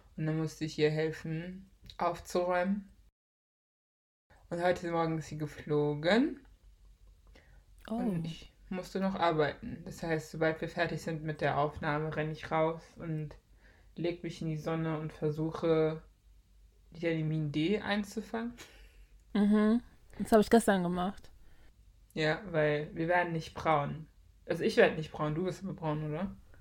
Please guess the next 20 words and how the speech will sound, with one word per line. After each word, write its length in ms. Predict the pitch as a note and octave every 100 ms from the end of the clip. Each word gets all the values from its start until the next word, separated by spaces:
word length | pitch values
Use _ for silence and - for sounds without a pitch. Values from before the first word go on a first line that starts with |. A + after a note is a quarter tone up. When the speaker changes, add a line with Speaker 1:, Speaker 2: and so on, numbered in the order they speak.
| - - - -
Speaker 2:
Ja. 420 | G#3+ G3 F#3+ G3+ - - - - - -
Vor 140 | -
allem, 260 | G#3 A#3+ A3
weil 120 | G#3
ich 60 | G#3
das 120 | F#3+
letzte 260 | G3+ -
Jahr 100 | G3+
eigentlich 280 | F#3 F#3+ F3+
nur 100 | G3+
zu 160 | G3 F3+
Hause 320 | G3 G3 G3
war. 300 | G#3 G#3+ A#3+
Hier 280 | - G#3 G3
ist 100 | F#3+
alles 460 | G3 G3+ F#3+ - -
hell. 240 | F#3+ F3+ - - - - - - -
Speaker 1:
<laughs> 760 | A#3 A3+ - A#3 - C4 A3+ - - - - - - -
Ja, 420 | A#3+ C4 B3 F#3+ F#3+
ja. 480 | F3 G3 G3+ F3+